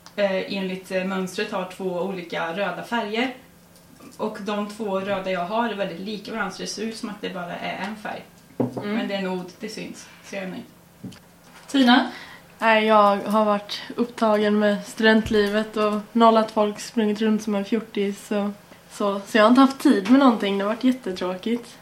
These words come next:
Speaker 3: Jag, men jag har sett Sharknado. <laughs> Det är ju...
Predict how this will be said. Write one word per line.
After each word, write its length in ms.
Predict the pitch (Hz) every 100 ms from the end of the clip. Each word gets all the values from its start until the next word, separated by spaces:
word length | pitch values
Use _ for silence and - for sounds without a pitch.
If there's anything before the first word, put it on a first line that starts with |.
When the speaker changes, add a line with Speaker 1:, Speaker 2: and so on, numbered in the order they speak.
| - - -
Speaker 3:
Jag, 240 | - 262 262
men 300 | 262 269 254
jag 100 | 254
har 440 | 254 254 247 240
sett 440 | 240 240 233 - -
Sharknado. 800 | - 247 240 254 214 196 202 233 -
<laughs> 40 | - - - - 262 - 370 480 - 254 240 - - - - - - 427 - - - - - - - - -
Det 100 | 233
är 80 | 226
ju... 300 | 220 208